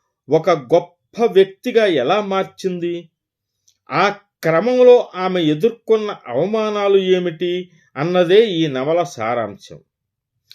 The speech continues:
ఈ నవలలో మనం గమనించాల్సిన కొన్ని ముఖ్యమైన విషయాలు, మనీ వర్సెస్ లవ్.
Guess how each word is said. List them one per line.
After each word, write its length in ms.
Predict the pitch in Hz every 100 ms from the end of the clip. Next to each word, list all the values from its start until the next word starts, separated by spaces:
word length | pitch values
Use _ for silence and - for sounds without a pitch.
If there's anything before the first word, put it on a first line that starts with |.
| - _ _ _ -
ఈ 220 | 156 180
నవలలో 540 | 151 139 226 269 269
మనం 360 | 262 247 240 180
గమనించాల్సిన 880 | 160 190 240 233 226 226 220 220 214
కొన్ని 360 | 208 190 185 175
ముఖ్యమైన 880 | 135 131 - - 233 233 226 220 190
విషయాలు, 960 | 143 139 185 180 165 185 151 107 139 - _ _ _ _ _ _ _ _ 107
మనీ 440 | 123 185 262 285
వర్సెస్ 600 | 220 208 - 233 220 -
లవ్. 320 | 131 160 151